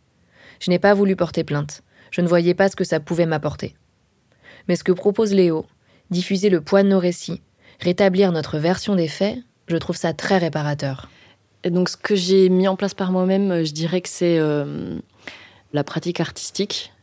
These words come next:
Speaker 2: l'écriture, la scène, aussi, euh, un militantisme.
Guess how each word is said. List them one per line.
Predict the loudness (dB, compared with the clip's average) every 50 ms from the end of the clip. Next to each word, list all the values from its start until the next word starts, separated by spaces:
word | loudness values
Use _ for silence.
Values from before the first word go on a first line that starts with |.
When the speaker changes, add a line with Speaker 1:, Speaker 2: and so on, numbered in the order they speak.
| _ -16 -10
Speaker 2:
l'écriture, | -6 -4 -4 -4 -4 -4 -8 -6 -4 -2 0 2 2 2 0 -4 -16 -20 _ _ _ _ _ -10
la | -6 -4 -4 -4
scène, | -4 -4 -2 0 0 0 0 -2 -4 -6 _ _ _ _ -20 -20 -20 -20 -20 -20 -20 -20 _ _ 0
aussi, | 0 0 0 -2 -6 -6 -4 -2 0 2 2
euh, | 4 4 4 2 2 2 2 0 0 0 -2 -4 -4 -6 -8 -10 -10 -12 -12 -14 -16 _ _ _ _ _ _ _ _ _ _ _ _ _ _ _ _ _ _ -20 -10 -4
un | 0 2 2
militantisme. | 4 4 2 2 0 0 0 0 0 0 -4 -6 -4 -4 -4 -6 -6